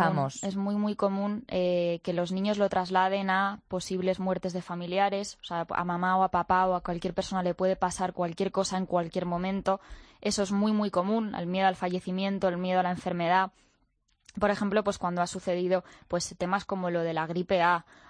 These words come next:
Speaker 2: o con el tema del ébola o todo este tipo de cosas, había muchos niños también que tenían mucho miedo a coger cualquier cosa,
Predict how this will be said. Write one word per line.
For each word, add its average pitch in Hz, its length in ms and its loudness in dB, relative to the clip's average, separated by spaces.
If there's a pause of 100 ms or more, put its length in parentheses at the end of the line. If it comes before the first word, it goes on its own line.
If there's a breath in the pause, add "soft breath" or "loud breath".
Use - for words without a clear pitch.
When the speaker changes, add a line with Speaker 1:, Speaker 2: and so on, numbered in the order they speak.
Speaker 2:
o 180 300 4
con 175 200 -2
el 175 120 -2
tema 185 240 2
del 180 140 2
ébola 170 440 2
o 170 100 -2
todo 175 160 0
este 190 160 -4
tipo 190 200 -4
de 190 140 2
cosas, 202 240 -2
había 190 240 2
muchos 190 380 -4
niños 208 320 0
también 196 380 -2
que 202 100 -4
tenían 180 260 -2
mucho 185 220 -4
miedo 190 300 2
a 185 120 4
coger 175 320 -4
cualquier 185 360 0
cosa, 214 420 -2